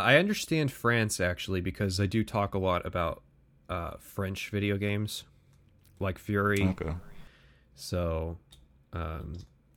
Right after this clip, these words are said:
Speaker 1: I've kind of ingratiated myself, and I'm kind of a Francophile, to be honest.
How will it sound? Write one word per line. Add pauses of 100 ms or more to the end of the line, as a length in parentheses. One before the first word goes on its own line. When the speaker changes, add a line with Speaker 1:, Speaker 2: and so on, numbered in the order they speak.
(320)
Speaker 1:
I've
kind
of (140)
ingratiated
myself, (400)
and
I'm
kind
of
a
Francophile,
to
be
honest.